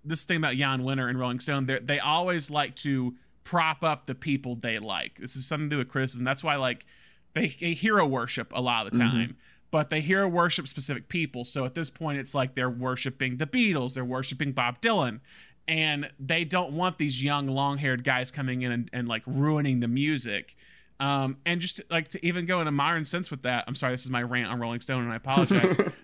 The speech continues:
Speaker 1: Um, but, like, if you look at, like, the Rolling Stone greatest albums of all time list that came out twenty twenty, and then look at the one that came out in twenty twelve, the twenty twelve is just, like, ten albums by the Beatles,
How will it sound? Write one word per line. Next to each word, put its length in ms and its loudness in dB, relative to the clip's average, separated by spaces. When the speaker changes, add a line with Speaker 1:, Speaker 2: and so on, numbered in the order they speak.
Speaker 1:
Um, 720 4
but, 180 -2
like, 220 2
if 120 -2
you 80 2
look 100 2
at, 40 0
like, 160 2
the 140 0
Rolling 280 2
Stone 260 0
greatest 320 0
albums 260 0
of 60 -4
all 140 2
time 340 -2
list 220 -2
that 80 -18
came 240 -2
out 300 0
twenty 240 2
twenty, 640 2
and 100 0
then 60 0
look 80 0
at 80 -2
the 40 0
one 140 2
that 120 -6
came 120 -2
out 80 0
in 60 -10
twenty 240 -4
twelve, 480 0
the 60 -6
twenty 300 2
twelve 320 4
is 100 -2
just, 220 0
like, 320 2
ten 180 2
albums 320 2
by 200 4
the 40 -2
Beatles, 400 2